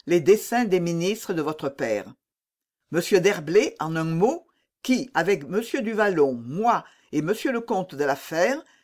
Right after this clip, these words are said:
connus de votre majesté, formait ce quadrille dont plusieurs ont parlé sous le feu roi et pendant votre minorité. Et qui a fortifié Belle-Île ?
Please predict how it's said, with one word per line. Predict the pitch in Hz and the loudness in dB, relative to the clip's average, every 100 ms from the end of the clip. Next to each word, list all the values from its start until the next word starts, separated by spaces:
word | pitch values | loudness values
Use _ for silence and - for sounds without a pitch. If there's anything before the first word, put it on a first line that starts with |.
| _ - | _ -2
connus | 262 285 175 | 0 2 -2
de | |
votre | 165 165 160 | -2 -2 -4
majesté, | 156 262 254 214 - 175 208 427 _ _ _ _ _ _ | -2 0 0 -2 -2 0 2 0 _ _ _ _ _ _
formait | _ - 277 285 180 | _ 0 0 2 -2
ce | - | -2
quadrille | 160 262 226 156 160 175 262 - _ | -2 0 0 0 0 0 -4 -6 _
dont | 170 180 | 0 0
plusieurs | - 262 294 190 233 262 | 0 -4 -4 0 -2 -2
ont | 190 165 | -6 -4
parlé | 214 170 175 294 | -4 0 2 2
sous | - 180 | -2 -4
le | 170 | -4
feu | 160 - | -4 -2
roi | 226 151 165 220 - _ _ | 0 2 2 0 -4 _ _
et | 175 | -8
pendant | 175 185 180 180 269 | -2 -4 4 2 2
votre | 220 - | -4 -4
minorité. | 151 170 220 170 170 - 113 127 _ _ _ _ _ _ _ _ _ _ | -4 -2 -2 -2 -6 -8 -8 -8 _ _ _ _ _ _ _ _ _ _
Et | 175 170 | -2 -2
qui | - 254 | -2 0
a | 311 | 0
fortifié | - 208 - 190 - 196 214 | -2 -4 -2 -6 -4 2 6
Belle-Île ? | 170 175 147 143 147 180 | 6 4 2 0 -2 -6